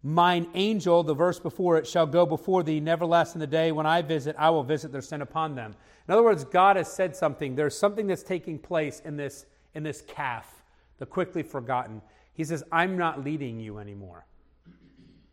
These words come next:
And what's interesting is, I, I put down as an action step as we move to the next chapters is, is this, how quickly we are pressured by the world around us. I want you to think about that.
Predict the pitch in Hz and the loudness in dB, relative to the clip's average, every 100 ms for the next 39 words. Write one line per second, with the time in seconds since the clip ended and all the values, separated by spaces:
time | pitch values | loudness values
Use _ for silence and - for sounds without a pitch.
0 | _ _ _ _ 135 147 - 214 208 196 | _ _ _ _ -8 -8 -4 -4 -2 -6
1 | - 165 147 143 139 135 - _ _ 151 | -4 -4 -2 -2 -4 -6 -10 _ _ 2
2 | 170 - 175 - 165 165 156 139 147 151 | 4 4 2 2 0 2 2 0 -2 -2
3 | 156 151 127 151 143 127 131 139 147 160 | -2 -8 -4 -2 0 -4 -6 -6 -4 0
4 | 160 156 - _ _ _ _ 175 151 160 | -2 -2 -12 _ _ _ _ -6 -2 -2
5 | 160 - - 160 143 - 117 117 - _ | -4 -8 0 2 2 -4 -8 -8 -14 _
6 | _ _ _ _ 147 123 - 160 123 151 | _ _ _ _ -6 -6 -8 -8 -4 0
7 | 147 131 - 170 180 180 202 196 - 202 | 0 -2 -2 4 4 4 -2 -2 0 -2
8 | 180 170 175 156 - 185 170 - 151 120 | -2 0 0 0 -2 -2 -2 -4 -6 -2
9 | 147 143 135 143 147 147 123 120 123 113 | 0 0 0 0 0 0 -4 -6 -6 -8
10 | 90 80 - _ _ _ _ - 143 143 | -14 -20 -20 _ _ _ _ -12 -10 -8
11 | 143 147 123 107 101 104 95 | -8 -8 -8 -10 -12 -14 -16